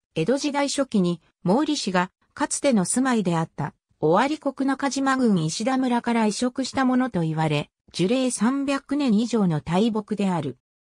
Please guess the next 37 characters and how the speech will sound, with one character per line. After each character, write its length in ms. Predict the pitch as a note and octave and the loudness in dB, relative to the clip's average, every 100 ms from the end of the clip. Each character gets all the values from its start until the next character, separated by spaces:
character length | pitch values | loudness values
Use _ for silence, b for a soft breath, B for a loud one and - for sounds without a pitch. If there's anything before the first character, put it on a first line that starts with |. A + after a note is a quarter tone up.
| _ | _
羽 160 | - G3+ | -2 -2
島 240 | C4+ C#4 | 0 -2
市 140 | C4+ | -2
指 100 | C#4+ - | -4 -2
定 200 | C#4 C4 | -2 -2
天 320 | C#4+ C#4+ C#4 | -2 -4 -2
然 220 | C#4+ C#4+ | -2 -2
記 160 | C#4 A#3+ | -2 0
念 240 | B3 C#4 | 2 2
物 240 | B3 A3 F#3 | 0 0 0
に 100 | E3 | -2
指 100 | - | -4
定 260 | - A3+ | -2 -2
さ 160 | A#3+ G#3+ | 0 -2
れ 100 | G3 | -2
て 80 | F#3+ | -2
い 180 | E3+ D3+ | -2 -2
る。 200 | D3 _ _ _ _ _ | -4 _ _ _ _ _
市 240 | - E4 | -6 -4
内 220 | D#4+ C4+ | -2 -2
新 260 | G#3+ A#3+ D4+ | 0 0 -2
福 260 | - - A#3 | -6 -4 -2
寺 120 | A#3 | -2
三 320 | A#3 B3+ A#3 | -2 0 2
門 220 | G#3 F3+ | 2 2
は 100 | D#3+ | 2
一 240 | D#3 - B3+ | 0 -4 -4
の 120 | B3+ | 0
門 200 | A#3 A3 | 2 2
を 100 | F3 | 2
移 120 | D#3+ | -2
築 260 | - - B3+ | -6 -8 -6
し 160 | - | -4
た 100 | A#3+ | 0
も 140 | G#3 G3+ | 2 2
の 100 | G3+ | 0
と 280 | F3 F3 | 0 -2